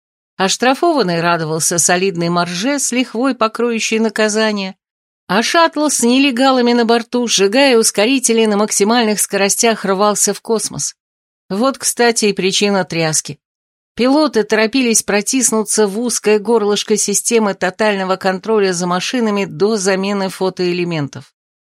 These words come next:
А когда тряска стихла и все вокруг обрело невесомость, в динамике над головой захрипел довольный мужской бас.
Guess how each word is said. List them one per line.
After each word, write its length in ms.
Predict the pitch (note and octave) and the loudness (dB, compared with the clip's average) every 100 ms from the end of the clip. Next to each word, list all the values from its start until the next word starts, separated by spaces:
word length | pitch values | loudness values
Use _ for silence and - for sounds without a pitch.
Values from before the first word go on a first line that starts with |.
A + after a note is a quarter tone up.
| _ _ _ _ - | _ _ _ _ -6
А 100 | - | 0
когда 340 | A#3+ B3 D#4+ | 0 2 0
тряска 500 | D#4 C#4 C#4 - F#3+ | 2 2 2 2 0
стихла 520 | - - C4+ C4+ G3+ | 0 0 -2 -2 -2
и 100 | F3+ | -2
все 240 | E3 - A#3+ | -2 0 0
вокруг 400 | F3 G#3+ G#3+ E3+ | 0 0 0 -2
обрело 400 | D#3 F3 G3 G#3+ | -2 0 2 2
невесомость, 760 | F3 E3+ - C4 A#3+ - - _ _ _ _ - | 0 0 0 0 -2 -4 -10 _ _ _ _ -6
в 140 | E3+ | -2
динамике 600 | E3 A#3+ D#4 C#4+ C4 B3+ | 2 4 4 2 2 2
над 200 | A#3 G3+ | 2 0
головой 480 | G3 G#3 A3+ C#4+ C4+ | 2 2 2 0 0
захрипел 580 | A3 A#3 A3+ A#3 C4 A3 | 0 -2 -4 -2 -2 0
довольный 480 | G#3+ G#3+ B3 A3+ | 0 2 2 2
мужской 480 | G#3+ G#3+ - - G#3+ | 2 0 -2 2 2
бас. 420 | F3 D#3+ D3+ - | 2 -4 -4 -4